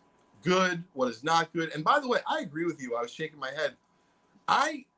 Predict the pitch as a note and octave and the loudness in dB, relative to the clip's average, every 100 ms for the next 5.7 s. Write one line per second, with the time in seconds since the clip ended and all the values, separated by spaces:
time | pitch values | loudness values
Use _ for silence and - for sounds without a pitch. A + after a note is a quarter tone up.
0 | _ _ _ _ D3 G3+ B3+ A3+ F#3 E3+ | _ _ _ _ -6 -4 -2 -4 -6 -8
1 | - A#2 D3 G3+ G#3 A#3 A#3+ A#3 B3+ C4+ | -12 -4 -2 -2 -4 -2 2 2 2 -4
2 | C#4 - _ _ _ _ _ _ _ E3+ | -6 -10 _ _ _ _ _ _ _ 2
3 | F#3 F#3 C4 D4+ - - F3 F#3+ - D#3+ | 2 2 -2 0 -4 -6 -8 -6 2 6
4 | D#3 C#3+ D3+ G#3+ G#3 G3+ E3+ D#3+ D3 - | 6 6 4 2 0 -6 -8 -12 -8 0
5 | C#3+ - G2 A#2+ G#3 D3 | 0 0 -2 2 4 2